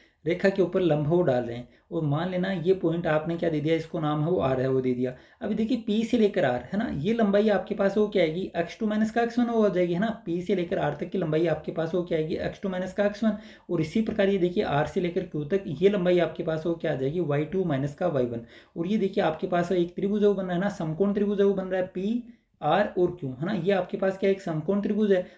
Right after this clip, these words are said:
तो इसके अंदर आप पाइथागोरस प्रमेय वो लगा सकते हैं। तो ये देखिए आपके पास वो क्या आएगा, पी क्यू का स्क्वायर मतलब कर्ण का स्क्वायर वो किसके बराबर आ जाएगा, आधार का स्क्वायर प्लस लंब का स्क्वायर। तो ये देखिए आपके पास आधार तो क्या है, एक्स टू माइनस का एक्स वन,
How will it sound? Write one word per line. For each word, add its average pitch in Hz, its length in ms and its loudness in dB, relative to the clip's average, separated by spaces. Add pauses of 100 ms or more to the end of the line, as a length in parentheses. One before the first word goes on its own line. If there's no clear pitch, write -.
तो 180 80 -2
इसके 170 240 -2
अंदर 185 180 -4
आप 175 240 0 (120)
पाइथागोरस 170 460 0
प्रमेय 160 260 -2
वो 160 80 0
लगा 139 220 0
सकते 180 280 -6
हैं। 175 100 -4
तो 180 80 -4
ये 175 100 0
देखिए 165 220 -2
आपके 139 220 -4
पास 156 220 0
वो 165 100 0
क्या 160 160 -2
आएगा, 143 200 0
पी 151 200 -4
क्यू 175 200 -6
का 175 160 0
स्क्वायर 180 280 0
मतलब 165 300 -4
कर्ण 165 180 -2
का 190 140 0
स्क्वायर 180 260 -2
वो 190 60 -4
किसके 190 260 -4
बराबर 190 240 0
आ 185 80 -2
जाएगा, 190 320 2 (380)
आधार 139 380 -2
का 196 100 2
स्क्वायर 220 260 0
प्लस 208 220 0
लंब 214 200 2
का 220 120 4
स्क्वायर। 180 300 -2 (220)
तो 185 80 -8
ये 185 100 -4
देखिए 180 240 0
आपके 160 220 -4
पास 185 220 2
आधार 143 280 0
तो 202 140 0
क्या 185 160 2
है, 123 100 0
एक्स - 180 -8
टू 185 80 -6
माइनस 180 220 -4
का 208 100 -2
एक्स 214 200 -2
वन, 202 120 0